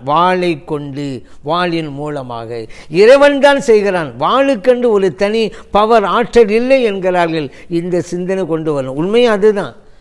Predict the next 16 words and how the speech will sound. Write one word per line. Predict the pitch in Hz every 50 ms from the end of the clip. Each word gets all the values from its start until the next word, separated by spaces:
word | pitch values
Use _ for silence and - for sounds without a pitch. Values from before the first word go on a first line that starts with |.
| - - -
இப்ப | 147
இப்ராஹிம் | 135 127 131 160 175 190 190 190 190
அலைஹிஸ்ஸலாம் | 180 165 165 180 185 180 - 185 175 170 165 160
அவர்கள் | 143 143 156 156 151 160 165 147 127 120 143 180 180 - - - -
தங்களுடைய | - 180 180 185 180 175 170
மகனார் | 156 147 156 160 185 185 190 185 170 135 131 147 170 160 - - - 180
இஸ்மாயில் | 185 - - 214 220 226 226 185 175 220 226 214
அலைஹிஸ்ஸலாம் | 180 175 185 208 202 196 - 202
அவர்களை | 185 185 180 165 165 165 139 175 202 220
அறுத்தார்கள், | 208 160 170 190 226 202 - - 190 165 151 127 123 170 208 202
கத்தி | - 226 220 185 190 277
அறுக்கவில்லை. | 233 - 254 269 208 - 262 226 220 202 180 151 127 110 - - - _ - - _ - _ _ _ _ - - - -
அப்ப | - 180 185 - - -
அறுத்தல் | 147 151 180 202 254 226 180 - - 269 269 285 277 247
என்கின்ற | 240 226 226 226 196 233 220 214 214 202 214 196 180 175 185 190 170 - - - -
ஆற்றல் | 156 202 247 214 - - 240 233 196 165 170 202 220 208